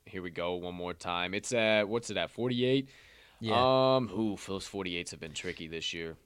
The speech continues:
Speaker 1: Uh,
Speaker 2: And
Speaker 1: those
Speaker 2: their offense has picked up a little bit. I mean, they, I know they played Bears and Lions, but their offense at least has been sli-, he's been sling-, slinging it a little better, right? I mean,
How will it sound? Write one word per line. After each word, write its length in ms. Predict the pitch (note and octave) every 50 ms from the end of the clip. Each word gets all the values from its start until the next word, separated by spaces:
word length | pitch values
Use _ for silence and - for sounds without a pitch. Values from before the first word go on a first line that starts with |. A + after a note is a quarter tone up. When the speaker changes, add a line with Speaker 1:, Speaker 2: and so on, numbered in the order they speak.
| _ -
Speaker 1:
Uh, 220 | - E2 E2+ E2 D#2+
Speaker 2:
And 100 | C3 D3
Speaker 1:
those 80 | D#3+ E3+
Speaker 2:
their 60 | F3 F#3+
offense 240 | G3 - A3+ G#3 F#3+
has 100 | G3 F3+
picked 280 | - - F#3+ F#3+ -
up 100 | F#3+ F3
a 60 | F3+ E3+
little 180 | E3 C3+ C3
bit. 160 | A#2+ C3 B2+
I 80 | B2+ B2
mean, 160 | B2+ B2+ B2+
they, 80 | B2 B2
I 80 | B2+
know 200 | B2+ C3 C3+ C3+
they 120 | B2 B2+ A#2+
played 380 | - - C#3 C3 C3 A#2 G#2+
Bears 300 | - A#2+ B2+ B2+ B2 A2+
and 120 | A#2 A2 A2
Lions, 380 | A#2 A#2+ B2 B2 A#2 G#2+ G#2
but 140 | - A2+ -
their 100 | A#2+ A#2+
offense 440 | B2+ C3 B2+ - C3+ B2+ A#2+ - -
at 140 | A#2+ A2 G#2+
least 320 | B2 C3 B2 G#2+ - -
has 160 | A#2+ G#2+ G#2
been 140 | A2 A2 G2+ G2+
sli-, 380 | - - - A#2+ A2 G#2+ A#2
he's 240 | A#2+ A2+ B2+ C3 B2
been 120 | A#2+ A2
sling-, 460 | G#2+ - - G2+ G2+ A2 A2+ A#2+ B2 B2+ -
slinging 440 | - - - A2 B2 C#3 C3+ B2+ A#2+
it 200 | A2+ A#2+ - -
a 80 | - A2
little 280 | G2+ G#2 G#2+ A2 A2+ G#2
better, 340 | - F2+ G2+ A2+ A2+ F#2+
right? 300 | F2 F#2 F#2 G2 G#2 - -
I 120 | G#2+ A2 A2
mean, 340 | A2+ A2 G#2+ G#2+ G2+ G2